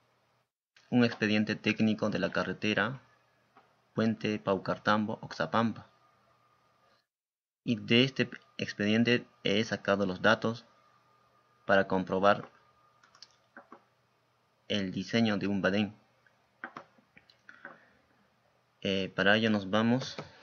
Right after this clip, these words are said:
aquí. Se trata del badén uno en la progresiva dos, quinientos dieciocho metros.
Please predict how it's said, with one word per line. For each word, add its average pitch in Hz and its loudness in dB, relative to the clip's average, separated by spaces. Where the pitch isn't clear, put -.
aquí. 107 -6
Se - -6
trata 117 0
del 104 0
badén 98 0
uno 131 4
en 98 -4
la 92 0
progresiva 98 0
dos, 110 -4
quinientos 101 -4
dieciocho 98 -6
metros. 117 -2